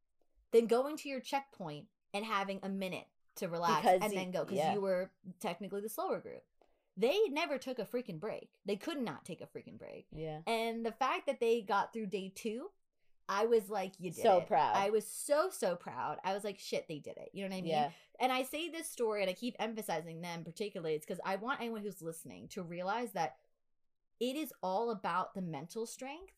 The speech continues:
Speaker 1: more
Speaker 2: Mm-hmm.
Speaker 1: than physical strength on this hike, in my
Speaker 2: Mm-hmm.
Speaker 1: eyes. It's like, this is a really daunting experience, but the willpower that
Speaker 2: Mm-hmm.
Speaker 1: every one of us had, not even just them, every single group had to get through day two was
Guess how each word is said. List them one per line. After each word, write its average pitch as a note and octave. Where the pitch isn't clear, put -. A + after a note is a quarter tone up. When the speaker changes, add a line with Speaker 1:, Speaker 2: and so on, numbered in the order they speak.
Speaker 1:
more G3+
Speaker 2:
Mm-hmm. G3
Speaker 1:
than F#3
physical E3+
strength -
on A#3
this -
hike, -
in G3
my E3+
Speaker 2:
Mm-hmm. -
Speaker 1:
eyes. A2
It's G3+
like, G#3
this A#3
is E4+
a G4
really G3+
daunting F#3
experience, F3+
but F3+
the A3+
willpower F#3
that F#3+
Speaker 2:
Mm-hmm. F3+
Speaker 1:
every C4+
one C#4
of A#3
us F3
had, E3
not F#3+
even F4
just E4
them, F3
every A#3
single C4
group G#3+
had F3+
to E3+
get F3+
through F#3
day G3
two C4+
was A3+